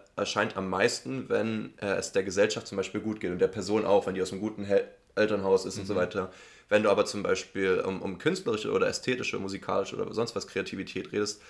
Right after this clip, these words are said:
Speaker 1: dann geht es am besten in, ähm, in, wenn's, wenn's dem Land zum Beispiel schlecht geht, so in U-, Umbruchphasen oder Rebellions- oder sonst was,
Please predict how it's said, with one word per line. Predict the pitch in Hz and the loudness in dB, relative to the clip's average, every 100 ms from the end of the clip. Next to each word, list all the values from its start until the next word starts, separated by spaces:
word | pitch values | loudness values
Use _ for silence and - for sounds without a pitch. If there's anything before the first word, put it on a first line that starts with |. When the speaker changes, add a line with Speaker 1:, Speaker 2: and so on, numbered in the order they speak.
| - | -10
Speaker 1:
dann | 101 98 | -6 -4
geht | 113 | -4
es | 110 | -2
am | 101 92 | -2 2
besten | 98 - 131 | 2 2 -2
in, | 120 110 117 - - _ _ _ - | 0 0 -2 -6 -20 _ _ _ -2
ähm, | 101 101 104 107 | 2 4 2 0
in, | 110 107 | -2 0
wenn's, | 107 107 | 0 2
wenn's | 110 107 | 0 0
dem | 113 110 107 | 0 0 4
Land | 104 123 | 4 4
zum | 104 | 0
Beispiel | 98 - 104 | -2 -2 -4
schlecht | 104 113 - | 0 0 0
geht, | 98 87 | -2 0
so | 98 95 | 4 4
in | 98 87 | 4 -2
U-, | |
Umbruchphasen | 117 123 131 117 - 104 104 104 | -2 0 0 0 6 6 6 4
oder | 101 101 98 | 6 6 6
Rebellions- | 107 110 101 107 110 104 | 2 0 2 2 0 -2
oder | 101 104 101 | 0 2 4
sonst | 104 110 - | 2 2 2
was, | 101 | 2